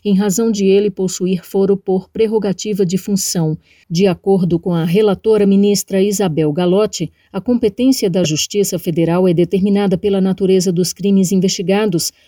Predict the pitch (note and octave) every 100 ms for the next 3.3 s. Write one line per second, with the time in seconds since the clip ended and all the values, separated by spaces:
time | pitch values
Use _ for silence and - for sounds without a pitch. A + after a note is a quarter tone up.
0 | - F#3+ G3+ G3+ G3 F#3+ G3 F3+ F#3 F3+
1 | - F3+ F#3 F#3 F#3+ F3+ F#3+ F#3 F#3 F3+
2 | F#3 F3+ E3+ F3 E3 F#3+ G3 G3 G3 F#3+
3 | F#3+ F#3 F3+